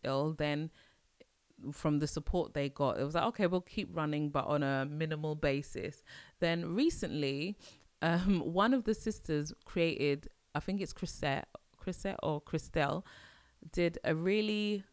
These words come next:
<sighs> the video, oh God. She did a <laughs> video, very emotional, you know, talking about how these investors have stolen her business, have stolen her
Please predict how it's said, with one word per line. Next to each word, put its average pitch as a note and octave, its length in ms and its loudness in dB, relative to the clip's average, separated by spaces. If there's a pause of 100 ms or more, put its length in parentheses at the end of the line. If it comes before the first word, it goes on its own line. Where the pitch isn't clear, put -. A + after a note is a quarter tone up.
(140)
<sighs> - 220 -20
the - 1300 -10
video, - 500 -8
oh D3+ 200 -10
God. - 300 -10 (500)
She - 160 -8
did F#3+ 260 -2
a F3+ 100 0
<laughs> F3 160 -2
video, E3 920 4 (600)
very F#3+ 400 6
emotional, D3 920 0 (320)
you - 140 -2
know, C3+ 320 0
talking D3+ 340 -4
about C3+ 360 0
how C#3 440 0 (600)
these D3 240 -2
investors F3+ 760 2
have C3 120 -2
stolen A#2+ 460 -2
her B2+ 260 -4
business, F#3 600 2
have D#3+ 100 -4
stolen - 440 -6
her C3 180 -8